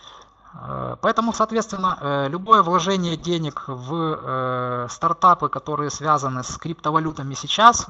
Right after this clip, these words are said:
это, в общем-то, то же самое, что, э, можно получить ту, такую же самую отдачу, как получили люди, которые вложились,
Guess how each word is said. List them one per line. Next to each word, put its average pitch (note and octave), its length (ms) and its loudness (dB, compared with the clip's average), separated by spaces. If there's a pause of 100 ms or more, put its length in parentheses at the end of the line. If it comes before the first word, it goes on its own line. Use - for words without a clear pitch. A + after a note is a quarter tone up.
это, C3 1120 4
в E3 40 -8
общем-то, E3+ 340 -4
то F#3 160 -2
же E3+ 100 -2
самое, F#3+ 420 6
что, D3 460 -6 (720)
э, B2+ 160 -8
можно F3 320 0
получить F3 420 -4
ту, F#3 140 -4
такую - 320 -6
же E3 100 -4
самую D#3 380 2
отдачу, D#3 360 2
как - 200 -12
получили D3+ 440 -6
люди, F3 260 -6
которые C#3 500 -4
вложились, D3 720 -4